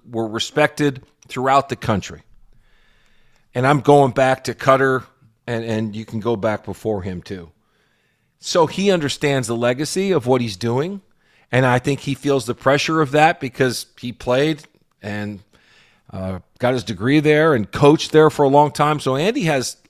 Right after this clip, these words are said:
a lot of history at Boise State. And he, he brings in a coordinator that gets the approval of the Chris Petersons of the world and others, and it's not working out.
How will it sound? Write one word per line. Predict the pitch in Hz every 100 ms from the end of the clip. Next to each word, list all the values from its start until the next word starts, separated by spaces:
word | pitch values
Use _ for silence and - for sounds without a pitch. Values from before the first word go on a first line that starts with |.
| -
a | 117
lot | 123 175
of | 165
history | 139 151 - 120
at | 107
Boise | 110 101 104
State. | - 95 87 _ _ _ _ _ _ _ _ _ _
And | - 175 180 180
he, | - 175 160
he | -
brings | 165 175 226 190
in | 202
a | 190
coordinator | - 190 180 175 175 180
that | 151
gets | 131 156 -
the | 151
approval | 131 - 143 175 208 165
of | 120
the | 123
Chris | - 135
Petersons | - 147 139 143 143 143 123
of | 120
the | 127
world | 127 139 147 156 - _ - _
and | - 127
others, | 139 160 143 143 - _ _ _ _ _ _ _
and | 131 139
it's | 139 -
not | 143 175 -
working | 160 156 147 131
out. | 120 131 -